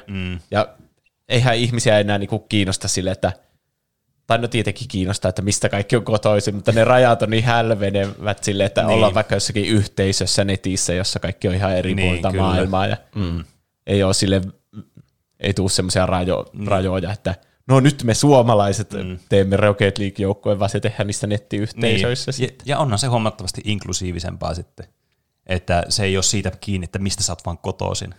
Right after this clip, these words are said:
Speaker 2: Niin.
Speaker 1: vaan kuka
Speaker 2: Mm.
Speaker 1: tahansa voi olla niissä top-joukkueissa sitten mukaan, jos taidot ovat riittävät. Viisitoista vuotta taitaa olla pieni ikä, mikä pitää olla, että saa p-, pääsee näihin peleihin mukaan.
Speaker 3: Mm,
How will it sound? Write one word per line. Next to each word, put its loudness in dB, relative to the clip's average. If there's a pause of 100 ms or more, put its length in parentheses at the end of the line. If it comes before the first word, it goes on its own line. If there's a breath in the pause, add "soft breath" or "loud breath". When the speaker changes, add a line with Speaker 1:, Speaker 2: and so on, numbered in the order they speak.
(320)
Speaker 2:
Niin. 0
Speaker 1:
vaan -4
kuka -2
Speaker 2:
Mm. 0
Speaker 1:
tahansa -2
voi -2
olla -6
niissä -6
top-joukkueissa -6
sitten -14
mukaan, -8 (460)
jos -10
taidot -4
ovat -12
riittävät. -12
Viisitoista -6
vuotta -8
taitaa -2
olla -4
pieni -6
ikä, -10
mikä -12 (240)
pitää -6
olla, -8 (280)
että -16
saa -10 (120)
p-, -16
pääsee -6
näihin -10
peleihin -8
mukaan. -12 (420)
Speaker 3:
Mm, -6